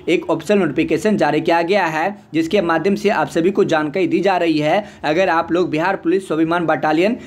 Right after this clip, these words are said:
पुलिस में फॉर्म फिलअप किए हैं, जिसका एडमिट कार्ड आप लोग डाउनलोड कर सकते हैं, इसी का ऑफिशियल नोटिफिकेशन आज जारी किया गया है।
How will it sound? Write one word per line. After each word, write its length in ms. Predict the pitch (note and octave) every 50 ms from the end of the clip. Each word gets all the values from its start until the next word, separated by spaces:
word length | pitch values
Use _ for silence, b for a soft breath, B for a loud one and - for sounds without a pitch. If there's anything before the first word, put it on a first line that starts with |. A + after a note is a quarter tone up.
| B B - -
पुलिस 240 | D#3+ F3+ G3+ G3+ F3+
में 100 | F#3 E3+
फॉर्म 240 | E3+ - E3 F3+ E3
फिलअप 280 | - E3+ E3+ D#3+ E3 -
किए 140 | F3+ F3 F3+
हैं, 100 | G3+ G#3
जिसका 340 | - D#3 D#3 - F3+ D#3+ - - -
एडमिट 360 | D3+ D#3 F3 G#3+ A3+ G#3+ -
कार्ड 260 | - D#3+ D#3+ F3+ F#3+ F#3 B B B -
आप 200 | C#3+ D#3 D#3+ E3
लोग 160 | F3+ F3+ D3+ C3
डाउनलोड 380 | E3 D#3+ E3 D#3+ E3 E3 E3
कर 140 | - F#3 F3
सकते 320 | - F#3 F3+ D#3+ - F#3+
हैं, 120 | G3+ G3+ G3+
इसी 220 | D3+ C#3 - G3 F#3+
का 180 | F3+ E3 D#3+ D#3+
ऑफिशियल 340 | D#3+ D#3+ D#3+ - G#3+ G#3
नोटिफिकेशन 680 | F#3 E3 D3+ - D#3+ E3 D#3+ G3+ G#3 G#3 E3+ E3 F#3+ G#3 B B B -
आज 200 | D3+ D#3+ F3+ D#3
जारी 240 | D3+ E3 D#3 D#3+ D#3+
किया 200 | D#3+ E3+ E3 E3+
गया 240 | E3 D#3+ F3+ F3+ F3
है। 240 | F3 F3+ F#3+ G#3+ A#3+